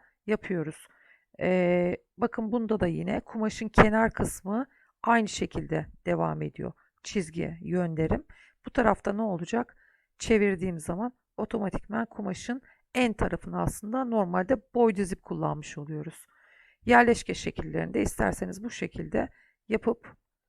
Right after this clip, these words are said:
sağlamasını yapabilirsiniz. Şimdi varyantta göstereceğim zaman da varyanttaki, eee, kumaşların üstündeki duruş biçimini de üstünden geçmiş olacağız aslında. Kısaca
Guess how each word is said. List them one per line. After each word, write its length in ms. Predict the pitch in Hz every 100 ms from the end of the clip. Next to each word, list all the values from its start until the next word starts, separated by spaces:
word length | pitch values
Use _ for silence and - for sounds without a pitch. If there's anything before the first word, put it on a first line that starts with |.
| _ _ _ _
sağlamasını 840 | - - 214 190 165 165 180 -
yapabilirsiniz. 680 | 226 196 190 170 156 - 180
Şimdi 300 | - 226 226
varyantta 480 | 220 226 233 226 -
göstereceğim 840 | 202 214 208 - 208 202 226 220
zaman 380 | 202 175 165 160
da 140 | 208 247 _ - - _ 190
varyanttaki, 840 | 208 208 214 - 220 - 262 254 _
eee, 300 | 190 185 190
kumaşların 580 | - - 214 208 - 220
üstündeki 540 | 214 - 196 214 262 -
duruş 320 | 208 220 -
biçimini 460 | - - 180 180
de 140 | 208 269 - - _ _
üstünden 480 | - - 220 233 240
geçmiş 400 | 220 - 214 -
olacağız 340 | 160 147 165
aslında. 540 | 170 165 - 170 214 269 _ _ _ _ _ _ _ _ _ _ _ _ _ _ _ _ _ _ _ _ _ _ _ _ _
Kısaca 600 | - - - 180 175 156